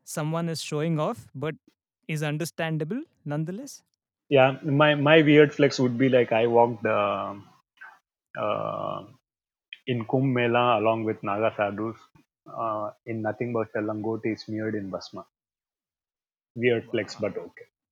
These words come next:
Speaker 2: <laughs>
Speaker 1: Can I say woke?
Speaker 2: Uh, yeah, woke. <laughs> Yes, sure.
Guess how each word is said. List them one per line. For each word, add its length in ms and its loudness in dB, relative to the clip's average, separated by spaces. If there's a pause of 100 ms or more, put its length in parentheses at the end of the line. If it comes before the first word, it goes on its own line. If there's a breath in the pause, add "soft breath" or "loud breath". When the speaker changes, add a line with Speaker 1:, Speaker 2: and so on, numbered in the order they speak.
Speaker 2:
<laughs> 1200 -18
Speaker 1:
Can 160 -12
I 120 -8
say 160 -12
woke? 460 -12 (460)
Speaker 2:
Uh, 180 -2
yeah, 200 4
woke. 340 4
<laughs> 60 0
Yes, 800 6
sure. 300 2